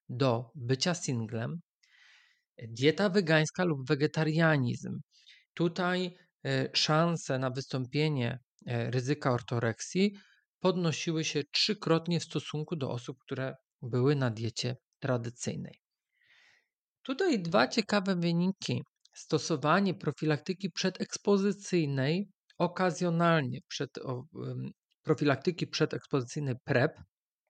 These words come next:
Stosowanie jej okazjonalnie czterokrotnie podnosiło szanse w ryzyka wystąpienia ortoreksji w stosunku do niestosowania jej wcale, a używanie aplikacji randkowej Grindr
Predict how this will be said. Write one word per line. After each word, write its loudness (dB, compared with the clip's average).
Stosowanie 4
jej 4
okazjonalnie 4
czterokrotnie 0
podnosiło 2
szanse -2
w -2
ryzyka 0
wystąpienia -4
ortoreksji -2
w -14
stosunku -6
do 0
niestosowania 0
jej -2
wcale, 4
a -6
używanie -2
aplikacji -2
randkowej 0
Grindr 6